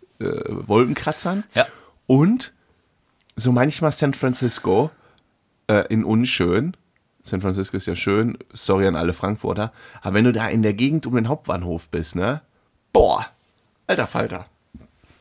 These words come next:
Speaker 2: Gut oder schlecht?
Speaker 1: Hui, hui, hui. Asozial. Aber im traurigen Sinne. Also du hast sowohl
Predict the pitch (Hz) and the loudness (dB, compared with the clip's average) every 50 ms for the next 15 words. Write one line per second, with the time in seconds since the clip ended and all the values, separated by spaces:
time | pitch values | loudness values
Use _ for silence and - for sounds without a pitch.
0 | _ _ _ - 113 123 180 196 214 202 151 - - 95 90 - - - - - | _ _ _ -4 -2 -2 -2 0 0 0 0 2 0 -2 -2 -2 -4 -10 0 4
1 | - 294 254 190 165 160 160 147 104 90 95 107 - _ - 175 226 - 95 - | 6 6 6 6 4 2 2 2 0 0 -2 -6 -12 _ 0 0 0 0 -2 -4
2 | - 92 85 80 95 - - _ _ _ _ _ _ _ _ _ _ _ _ _ | -4 -2 -2 -2 -2 -4 -8 _ _ _ _ _ _ _ _ _ _ _ _ _
3 | _ _ - _ - - - - 110 117 113 110 - - 139 143 165 175 165 143 | _ _ -20 _ -20 -12 -4 0 2 2 2 0 -2 2 4 4 6 6 4 2
4 | 143 131 120 151 156 117 90 - - - - - - - - 104 113 113 120 123 | 2 2 2 2 2 2 0 -2 -6 -14 -20 -20 -18 -4 2 4 6 6 6 6
5 | 123 - 139 123 113 123 139 151 156 151 - - | 4 2 -2 0 0 2 4 4 4 4 2 0